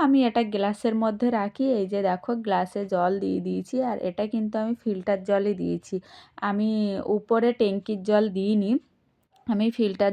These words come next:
জলই দিয়েছি। দিয়ে এই যে রেখে দেবো, কিন্তু ডাঁটিটা একটু লম্বা হয়ে গেছে, কোনো অসুবিধা নেই, দেখতে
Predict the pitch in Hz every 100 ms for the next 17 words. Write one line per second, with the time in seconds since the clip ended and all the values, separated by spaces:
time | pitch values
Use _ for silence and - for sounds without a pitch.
0 | 196 202 214 226 196 202 208 254 208 190
1 | 185 180 175 190 180 175 - 196 185 180
2 | 185 208 208 226 208 196 190 220 240 240
3 | 269 254 208 202 233 262 220 202 190 185
4 | 277 - - - - 427 415 277 269 240
5 | 214 202 185 185 202 202